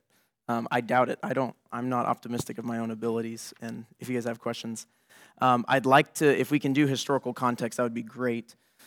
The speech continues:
Um, I'm just reading more and more of Joel, and so I'm really excited to get into Joel, um, but I also understand that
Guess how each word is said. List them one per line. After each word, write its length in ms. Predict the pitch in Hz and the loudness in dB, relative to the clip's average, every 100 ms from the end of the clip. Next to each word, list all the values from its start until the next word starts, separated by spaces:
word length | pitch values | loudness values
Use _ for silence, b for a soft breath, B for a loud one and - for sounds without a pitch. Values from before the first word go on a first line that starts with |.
| b | b
Um, 340 | 117 110 110 117 _ _ _ _ _ - | -6 -4 -4 -10 _ _ _ _ _ -2
I'm 140 | 139 | 0
just 160 | 151 131 | 2 2
reading 320 | 156 180 156 | 4 6 6
more 200 | 147 156 | 6 6
and 80 | 147 | 6
more 160 | 143 | 4
of 100 | 123 | 2
Joel, 280 | 113 135 123 | 0 2 4
and 80 | 123 | 2
so 100 | 135 | 0
I'm 140 | 127 | -2
really 280 | 123 147 165 | 0 6 8
excited 360 | 151 - 135 120 | 6 4 2 2
to 60 | |
get 140 | 117 123 | -2 -2
into 160 | 117 | -2
Joel, 420 | 90 - 113 139 196 _ B B B B | -4 -6 -4 -4 -6 _ B B B B
um, 300 | 120 117 113 | 2 2 2
but 140 | 127 | 4
I 80 | 131 | 6
also 360 | 127 135 - 139 | 8 6 4 2
understand 540 | 131 127 - 127 123 | 2 0 -2 0 0
that 200 | 120 117 | 0 -4